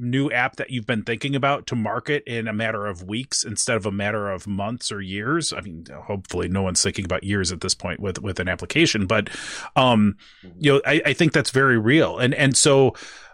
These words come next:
Speaker 1: you know, thinking about that, you know, what, what do businesses, you know, especially small businesses or, or, or entrepreneurs out there, when should they know, "Hey, it's, it's time to really start thinking about this"? Or, or how do they know, "Yes, this is an area that I may want to invest in"? And so I want you to wear both your,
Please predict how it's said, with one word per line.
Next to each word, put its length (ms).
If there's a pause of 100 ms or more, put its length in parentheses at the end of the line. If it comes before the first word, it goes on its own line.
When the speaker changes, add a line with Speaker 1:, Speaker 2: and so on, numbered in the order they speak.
Speaker 1:
you 100
know, 120 (260)
thinking 320
about 260
that, 320
you 100
know, 160
what, 460 (880)
what 280
do 120
businesses, 760
you 120
know, 60
especially 500
small 440
businesses 520
or, 200
or, 220
or 400 (100)
entrepreneurs 640
out 340
there, 380 (1000)
when 280
should 180
they 160
know, 300
"Hey, 240
it's, 280
it's 200
time 200
to 60
really 180
start 240
thinking 320
about 300
this"? 260
Or, 160
or 140
how 220
do 100
they 180
know, 280
"Yes, 460
this 180
is 160
an 100
area 300
that 120
I 120
may 180
want 440
to 280
invest 460
in"? 100
And 160
so 120
I 60
want 200
you 60
to 60
wear 140
both 460
your, 480